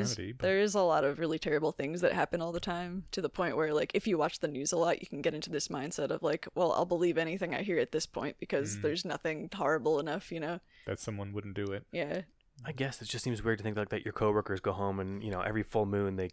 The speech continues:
Speaker 3: they kill an infant or something, right?
Speaker 1: Yeah.
Speaker 3: Um,
Speaker 1: They
Speaker 3: certainly
Speaker 1: gleefully slurp its blood from its, it was just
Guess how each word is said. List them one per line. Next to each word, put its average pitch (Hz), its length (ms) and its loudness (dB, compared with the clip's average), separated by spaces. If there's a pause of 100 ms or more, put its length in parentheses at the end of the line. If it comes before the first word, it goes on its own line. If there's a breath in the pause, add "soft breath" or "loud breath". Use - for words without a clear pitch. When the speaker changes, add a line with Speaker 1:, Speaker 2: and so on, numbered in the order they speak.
(160)
Speaker 3:
they 104 80 -2
kill 104 240 -4
an 95 80 -2
infant 92 460 -6
or 90 40 -8
something, 90 380 -10
right? 92 200 -4
Speaker 1:
Yeah. 98 200 -6 (300)
Speaker 3:
Um, 90 400 -2 (280 soft breath)
Speaker 1:
They 113 160 -6
Speaker 3:
certainly 120 300 6
Speaker 1:
gleefully 123 600 0
slurp - 480 -4
its 123 160 -2
blood 117 440 4
from 117 300 0
its, - 260 -4
it 127 140 -2
was 123 180 0
just - 200 -6